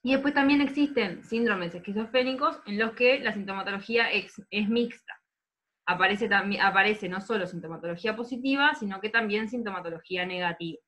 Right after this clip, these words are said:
¿sí? Es justamente esta clasificación,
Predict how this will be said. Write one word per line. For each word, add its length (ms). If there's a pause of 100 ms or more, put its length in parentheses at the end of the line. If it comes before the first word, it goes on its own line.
(540)
¿sí? 160 (640)
Es 160
justamente 1080
esta 300
clasificación, 1200